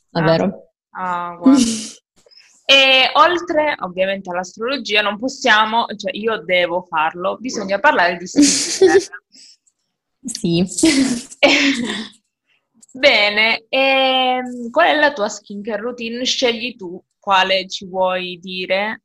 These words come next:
Speaker 1: ehm, se la mattina o la sera prima di andare a letto, quale vuoi,
Speaker 2: Ok,
Speaker 1: eh,
Speaker 2: dai, dico la sera.
Speaker 1: Ok.
Speaker 2: <laughs> Allora, io la sera utilizzo l'olio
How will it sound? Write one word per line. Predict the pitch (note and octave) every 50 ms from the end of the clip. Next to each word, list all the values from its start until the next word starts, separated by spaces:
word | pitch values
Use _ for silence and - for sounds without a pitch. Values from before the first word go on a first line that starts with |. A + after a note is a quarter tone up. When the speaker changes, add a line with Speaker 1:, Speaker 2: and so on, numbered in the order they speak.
| _ _
Speaker 1:
ehm, | F#3+ F#3 F3 F3 F3 F3 F3 F3 E3+ E3+ F3 F3 F#3+ G3
se | - - - F#3 E3 E3 - _ _
la | - - F3 E3+
mattina | F3 F#3+ F#3+ - - - F#3+ F#3 F3+ F3+ F3+ F3+ - -
o | - F3+
la | F3+ F#3
sera | F#3 - F#3+ F3+ E3+ E3+
prima | E3+ F3+ F3 E3+ E3+
di | F3
andare | E3+ F3 F3 F3 E3+
a | F3 F3
letto, | E3+ E3 E3 E3 E3 _ _ _ - F#3+ F#3 F3+ F#3 -
quale | - F#3+ F3+ F3+ F#3
vuoi, | F3+ F3+ F3+ F3+ F3 F3 E3+ E3+ E3+ E3+ - _ _ _ _ _ _ _ _ _ _ _ _ _ _ _ _ _ _ _ _ _ _ -
Speaker 2:
Ok, | G3+ G3 G3 F#3+
Speaker 1:
eh, | F3 D#3 D#3 E3+
Speaker 2:
dai, | F#3+ F#3 E3+ E3 F#3
dico | F#3 F#3 F#3+ F#3+ - - G#3+ G3+ G3 G3 F#3+ F#3 F#3 F#3 F#3 F#3 G3+ G3 - _ _
la | - G#3 A3+ A#3+ A#3
sera. | A3+ - G3 E3 D#3 D3+ D#3+ E3 E3+ E3+ - - - - - -
Speaker 1:
Ok. | - A3 A3+ - -
Speaker 2:
<laughs> | F#3 E3 D#3+ D#3+ E3 B3+ - - - - - - - - A4+ G#4+ A4 A4 F#4 G4+ A#4 A4+ A4+ A4+ A4+ A4 G#4 F#4+ E4+ - _ _ G4 G4 _ _ _ -
Allora, | A#3+ B3+ C4 B3+ A3+ F#3+ F3+ F3+ F3+ F3+ F3+ F3+ F#3 - _ _ _ _ _ _ _ _ _ _ _ - _ _ _
io | A#3+ B3+ D4+
la | D#4 B3+
sera | A#3+ - - A3+ D4 F#4 F#4+ -
utilizzo | - G3+ E3+ - F#3+ F#3+ G3+ G#3+ G3+ F#3 F#3+ G3+ F#3+ F3 - -
l'olio | G3 F3+ E3+ D#3+ D#3 D#3 D#3 D#3+ E3 F3+ A3 E4 G4 - _